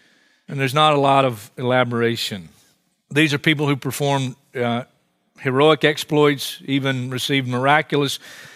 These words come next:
uh, intervention from heaven, beginning in verse thirty-two.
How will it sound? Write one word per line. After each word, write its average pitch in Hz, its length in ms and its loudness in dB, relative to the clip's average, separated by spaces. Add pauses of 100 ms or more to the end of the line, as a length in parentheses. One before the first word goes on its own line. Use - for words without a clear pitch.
(160)
uh, 135 120 -2
intervention 135 880 0 (320)
from 131 460 0
heaven, 117 580 -2
beginning 143 600 0
in 131 160 -2
verse 143 360 0
thirty-two. 139 920 2